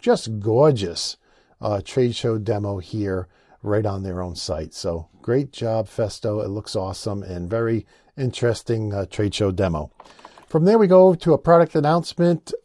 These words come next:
um, from I S A on their website, automation dot com. And this is on an idec Safety Commander product. Now, this was not on idec's site, so I don't know if this is a paid placement or if it's actually a really a new product, but it was really cool. I wanted to share it with you.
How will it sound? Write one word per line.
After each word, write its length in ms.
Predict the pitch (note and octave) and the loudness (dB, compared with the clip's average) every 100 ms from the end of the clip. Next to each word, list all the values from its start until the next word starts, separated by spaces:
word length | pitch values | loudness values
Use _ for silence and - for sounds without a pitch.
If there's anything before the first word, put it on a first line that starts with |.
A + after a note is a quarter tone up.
| - | -8
um, 340 | C3 B2 A#2+ - - - | -4 -2 -2 -6 -12 -20
from 400 | - C#3+ B2 A#2+ - | -6 0 0 0 0
I 140 | C3 | 2
S 260 | C#3+ C3 - | 2 2 2
A 200 | C#3 D3 | 4 4
on 120 | A#2 | 2
their 100 | A2+ | 0
website, 340 | A2+ B2+ - C#3 | 0 0 0 0
automation 440 | C3 A#2+ A#2 A#2+ | 0 0 -2 -2
dot 160 | A#2 A2 | -4 -2
com. 400 | D#3 D#3 D#3 D3 | 2 4 4 2
And 160 | A#2 - _ _ _ | -2 -4 _ _ _
this 220 | - G3 C#4+ | 2 4 4
is 160 | G3 | 4
on 160 | F#3 C#3+ | 4 4
an 120 | C3+ - | 0 -4
idec 600 | C#3 D#3+ D#3 D#3+ D#3 - | 2 4 6 4 2 -4
Safety 440 | - - D3+ - D3+ | -8 0 0 0 -4
Commander 420 | B2 C#3 C#3+ C3+ | -2 -2 -2 -2
product. 420 | - C#3+ B2+ A#2+ | 0 2 2 0
Now, 120 | B2 | -4
this 320 | A#2 C#3 E3+ D#3 | 0 0 0 0
was 140 | B2+ | -2
not 200 | E3+ G3+ | 0 -2
on 140 | D3 C3+ | -4 -6
idec's 500 | A#2 C#3+ A#2+ - - | -8 -8 -8 -10 -10
site, 320 | - G#2+ - | -6 -6 -4
so 100 | A2 | -6
I 40 | |
don't 160 | B2+ D3 | -4 -4
know 80 | C3+ | -6
if 100 | - | -6
this 180 | B2 | -6
is 80 | A2 | -4
a 80 | F2+ | -6
paid 320 | - C3 C3 | -4 -4 -4
placement 480 | - C#3+ C3 D#3+ D#3+ _ _ _ - | -2 -4 -2 -4 -6 _ _ _ -6
or 80 | A#2 | -4
if 80 | |
it's 120 | A2 B2 | -2 -2
actually 360 | B2 - B2+ | -2 -2 -2
a 40 | G#2+ | -2
really 380 | A2 B2+ B2 | 0 2 2
a 60 | A2+ | 2
new 140 | A2 G#2+ | -2 -4
product, 400 | - A#2+ A2+ - | -4 -2 -2 -6
but 100 | - | -6
it 60 | |
was 160 | A#2+ C3 | -6 -2
really 240 | B3+ A3 - | 0 0 0
cool. 300 | - D3+ A#2 | 2 4 4
I 60 | |
wanted 220 | A2+ D3 | 2 -2
to 40 | A2 | -6
share 220 | - F3 | -2 0
it 60 | C3 | 0
with 180 | G#2 | -2
you. 200 | A2 G#2+ | -2 -4